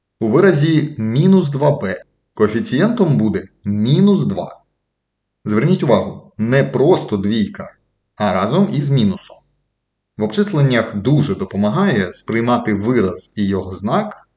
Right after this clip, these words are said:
як дещо ціле. Коефіцієнт може бути і дробовим, як у цьому випадку, дві третіх — це Д, коефіцієнт дріб дві третіх. Якщо маємо просто змінну,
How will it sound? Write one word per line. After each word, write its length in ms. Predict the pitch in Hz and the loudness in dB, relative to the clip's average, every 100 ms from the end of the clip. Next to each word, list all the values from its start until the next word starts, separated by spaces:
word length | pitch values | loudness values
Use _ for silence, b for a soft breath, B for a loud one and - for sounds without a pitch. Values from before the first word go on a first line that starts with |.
| _ | _
як 220 | 104 82 | -2 0
дещо 400 | 113 143 151 143 | -2 -2 -4 -6
ціле. 480 | - 123 90 78 - _ _ _ _ _ _ _ _ _ _ | -4 -4 -4 -6 -16 _ _ _ _ _ _ _ _ _ _
Коефіцієнт 840 | 127 123 143 - 160 147 110 - | -2 -2 -4 0 2 2 0 -4
може 420 | 120 143 143 127 | 2 4 4 2
бути 480 | 107 127 127 110 107 - | 0 -2 -4 -4 -4 -4
і 240 | 123 120 | -2 -2
дробовим, 800 | 95 117 120 101 101 117 190 254 _ _ _ _ | 0 4 4 4 2 2 0 0 _ _ _ _
як 200 | 143 139 | -2 -2
у 60 | 113 | -6
цьому 300 | 98 92 92 | -8 -10 -6
випадку, 720 | 110 147 147 196 202 208 - _ _ _ - | -2 -2 -2 2 2 0 -8 _ _ _ -8
дві 120 | 101 | -4
третіх — 420 | 147 151 135 - | 0 0 0 -4
це 160 | - 104 | -4 -2
Д, 380 | 101 131 226 - _ _ _ | 0 -2 -2 -8 _ _ _
коефіцієнт 680 | 104 98 - 160 240 - - | -12 -10 -4 -2 -2 -4 -12
дріб 460 | 123 101 131 196 202 - | -12 -4 -2 -2 -6 -10
дві 160 | 107 156 | -2 -2
третіх. 520 | 156 143 - _ _ _ _ _ _ _ _ _ _ _ _ | -2 -12 -16 _ _ _ _ _ _ _ _ _ _ _ _
Якщо 600 | - 104 - 202 233 208 | -8 -8 0 2 2 0
маємо 800 | 104 113 135 196 175 160 147 131 - | -2 -4 0 0 0 0 2 0 -2
просто 540 | - 113 180 - 151 | -2 0 0 0 -2
змінну, 600 | 143 147 151 101 95 | 0 2 4 2 0